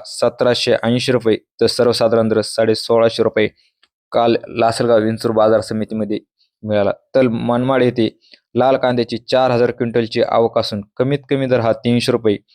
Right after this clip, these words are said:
तर जास्तीत जास्त दर हा सतराशे रुपये तर सर्वसाधारण दर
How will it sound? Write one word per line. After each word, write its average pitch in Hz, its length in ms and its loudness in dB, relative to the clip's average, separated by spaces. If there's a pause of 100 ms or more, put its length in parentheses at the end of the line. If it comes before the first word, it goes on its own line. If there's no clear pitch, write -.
(320)
तर 120 60 0
जास्तीत 117 400 -2
जास्त 127 300 0
दर 120 180 2
हा 110 160 -2
सतराशे - 520 -2
रुपये 107 260 0 (380)
तर 123 40 0
सर्वसाधारण 123 680 2
दर 113 120 0